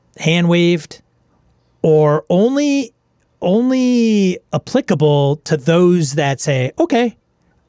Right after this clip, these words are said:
and remember to do it and apply it. So it's not a rule.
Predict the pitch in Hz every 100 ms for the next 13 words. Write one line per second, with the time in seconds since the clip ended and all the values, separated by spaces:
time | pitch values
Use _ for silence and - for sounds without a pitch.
0 | _ 160 156 160 180 247 175 147 135 131
1 | 151 151 143 135 139 - 147 - 143 101
2 | - _ _ _ _ _ _ _ _ _
3 | _ _ _ - 208 196 - 185 202 240
4 | 302 - - 156 294 359 156 156 208